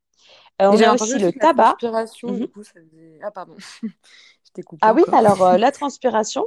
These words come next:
Speaker 1: ah, t'inquiète, on, on... on est dans un échange libre.
Speaker 2: Ouais.
Speaker 1: <laughs> Euh, je ne me vexerai pas. Non, bref, euh,
Speaker 2: <laughs>
Speaker 1: du coup, euh, la transpiration, bah, tu sais, la transpiration, dans le film hydrolipidique, ça fait partie de, c'est l'eau, euh, donc
Speaker 2: Ouais.
Speaker 1: on en a naturellement
Speaker 2: Oui,
Speaker 1: de
Speaker 2: c'est
Speaker 1: toute
Speaker 2: vrai que
Speaker 1: façon,
Speaker 2: tu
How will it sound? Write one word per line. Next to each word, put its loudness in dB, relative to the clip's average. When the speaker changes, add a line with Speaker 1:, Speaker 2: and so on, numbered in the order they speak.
Speaker 1:
ah, 0
t'inquiète, -8
on, -14
on... -14
on -12
est -8
dans -6
un -8
échange -8
libre. -2
Speaker 2:
Ouais. -16
Speaker 1:
<laughs> 2
Euh, 6
je 0
ne 0
me 2
vexerai 0
pas. -6
Non, 4
bref, 2
euh, 8
Speaker 2:
<laughs> 0
Speaker 1:
du 0
coup, -2
euh, 2
la 4
transpiration, 0
bah, 4
tu -8
sais, -4
la 2
transpiration, -8
dans -2
le -4
film -8
hydrolipidique, -4
ça -4
fait -6
partie -4
de, 2
c'est 0
l'eau, 2
euh, 6
donc 2
Speaker 2:
Ouais. -4
Speaker 1:
on -2
en 0
a 4
naturellement 0
Speaker 2:
Oui, -2
Speaker 1:
de -4
Speaker 2:
c'est -8
Speaker 1:
toute -8
Speaker 2:
vrai -4
que -4
Speaker 1:
façon, -20
Speaker 2:
tu -12